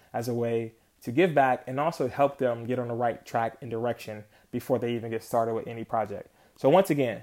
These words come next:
thank you again for your time. I hope that this has been helpful for you, and we are looking forward to seeing how we can partner with you in the future. Have a good day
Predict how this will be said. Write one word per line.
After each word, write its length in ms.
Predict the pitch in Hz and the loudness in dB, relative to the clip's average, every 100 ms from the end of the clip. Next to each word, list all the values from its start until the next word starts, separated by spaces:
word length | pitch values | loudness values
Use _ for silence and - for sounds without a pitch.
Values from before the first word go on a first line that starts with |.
| - - | -10 -2
thank 260 | 160 185 | 0 2
you 120 | 190 160 | 2 2
again 380 | 127 131 127 | 2 -2 -2
for 160 | 127 123 | -2 -2
your 140 | 110 | -2
time. 500 | 107 135 131 127 120 120 | -4 -2 -2 -2 -4 -6
I 100 | - | 0
hope 240 | 135 123 - | 6 6 4
that 140 | 127 | 0
this 140 | 131 | 0
has 120 | 131 113 | -2 -4
been 160 | 117 | -4
helpful 320 | 110 131 - | 0 0 0
for 160 | 123 123 | -4 -2
you, 280 | 117 120 - | 0 -2 -4
and 140 | 127 123 | -8 -4
we 120 | 120 | 2
are 180 | 135 147 | 4 6
looking 240 | 131 123 | 4 -2
forward 400 | 117 123 120 107 - _ _ | -4 0 0 -2 -8 _ _
to 100 | 120 | -8
seeing 240 | - 131 | -4 -2
how 140 | 120 120 | 0 0
we 100 | 123 | 0
can 100 | 113 | -2
partner 300 | - 123 123 | 2 2 2
with 160 | 117 | -2
you 220 | 113 113 107 _ _ | -4 -6 -6 _ _
in 80 | 120 | -8
the 80 | 117 | -6
future. 380 | 120 110 113 - _ _ _ _ | -6 -6 -8 -12 _ _ _ _
Have 160 | 143 131 | 6 8
a 40 | |
good 140 | 156 | 6
day 280 | 139 131 131 | 8 6 4